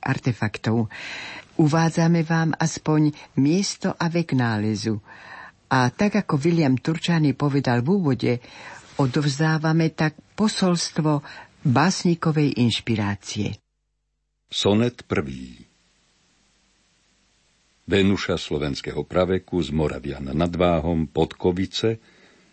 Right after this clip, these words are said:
Speaker 2: okolo dvadsaťdva tisíc osemsto rokov pred našim letopočtom.
Speaker 1: Najvýznamnejším a najpôsobivejším výtvarným odkazom paleolitu zo Slovenska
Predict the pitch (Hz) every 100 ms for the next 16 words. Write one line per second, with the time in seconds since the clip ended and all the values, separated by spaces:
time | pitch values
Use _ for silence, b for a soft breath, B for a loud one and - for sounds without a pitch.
0 | b _ - 90 - 87 85 82 - -
1 | 117 113 - 127 113 95 92 95 - -
2 | 80 76 - - 82 87 80 - 67 73
3 | - 78 78 71 - B B B B _
4 | - 104 95 95 82 - 80 71 - -
5 | - - - - 71 - - _ _ _
6 | _ _ _ _ _ _ _ _ _ _
7 | _ _ _ _ 147 147 214 311 302 147
8 | 139 131 120 113 - 113 117 - - 120
9 | 147 214 - 196 - 147 127 120 113 -
10 | 117 110 147 - 160 165 135 - 151 -
11 | 170 - 113 101 - 156 190 131 117 -
12 | 120 135 B B B _ - 113 143 -
13 | 185 127 113 101 - 120 151